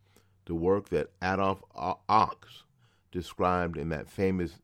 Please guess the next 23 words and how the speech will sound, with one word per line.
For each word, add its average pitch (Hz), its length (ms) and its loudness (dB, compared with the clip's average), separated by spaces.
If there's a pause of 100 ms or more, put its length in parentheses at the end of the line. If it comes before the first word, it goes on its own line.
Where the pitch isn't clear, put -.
eighteen 90 680 -6 (120)
ninety-six 85 580 -6
statement, - 460 -6 (680)
to 101 100 -4
make 92 280 0
the 80 80 -6
columns 104 500 0
of 87 60 -6
the 82 80 -4
New 82 160 -2
York 87 260 0
Times 73 520 -4
a 71 100 -8
forum 87 640 -2 (360)
for 85 140 -4
the 71 80 -8
consideration 80 960 -4
of 76 140 -10 (160)
all 98 280 2
questions 67 680 -6 (1080)
of 87 160 -6
public 78 280 -4
importance. 65 600 -12